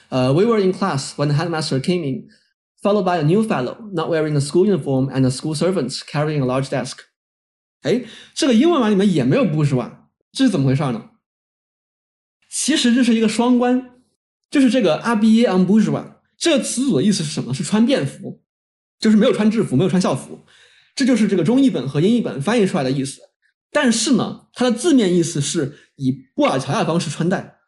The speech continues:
所以说，小说第一句话，福楼拜就说明了查理·包法利是个什么样的人，是布尔乔亚。那这就很明显。那我们之前提到过啊，就这里的这个布尔乔亚不是马克思说的那个意思，就，就不是那个什么，呃，就是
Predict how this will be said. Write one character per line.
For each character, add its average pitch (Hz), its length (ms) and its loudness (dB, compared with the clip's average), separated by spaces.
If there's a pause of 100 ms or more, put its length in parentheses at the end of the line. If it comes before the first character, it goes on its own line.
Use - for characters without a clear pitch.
(1400)
所 311 100 0
以 269 40 4
说， 330 220 0
小 139 280 0
说 233 160 2
第 240 160 2
一 285 80 2
句 233 120 -2
话， - 440 -6 (180)
福 - 160 -4
楼 240 80 2
拜 247 160 2
就 208 260 0
说 294 220 -2
明 208 100 2
了 - 360 -6
查 - 220 -4
理· 247 120 2
包 208 100 0
法 208 120 0
利 165 100 -2
是 180 80 0
个 165 60 0
什 143 100 -2
么 127 60 0
样 131 120 -4
的 120 60 -8
人， - 200 -16 (140)
是 185 200 -4
布 - 220 -4
尔 139 100 0
乔 - 180 -12
亚。 - 240 -10 (380)
那 180 80 -4
这 247 80 2
就 269 100 0
很 233 140 -4
明 160 120 0
显。 - 380 -6 (540)
那 285 160 2
我 202 60 0
们 156 100 -4
之 254 60 2
前 302 120 0
提 - 100 -4
到 262 200 0
过 127 140 -4
啊， 120 40 -2
就 185 100 2
这 359 140 2
里 233 80 2
的 135 60 0
这 143 80 0
个 175 120 0
布 240 120 0
尔 208 80 0
乔 143 120 -6
亚 160 120 -4
不 170 160 -2
是 320 80 4
马 294 120 0
克 151 100 -8
思 175 100 0
说 247 180 2
的 214 80 2
那 170 60 0
个 156 60 -4
意 147 40 -2
思， 139 140 -4
就， 135 180 -2 (220)
就 156 80 -8
不 175 80 0
是 247 80 4
那 240 100 4
个 165 80 0
什 - 100 -4
么， 135 260 0
呃， 135 180 -2
就 147 100 -2
是 131 300 0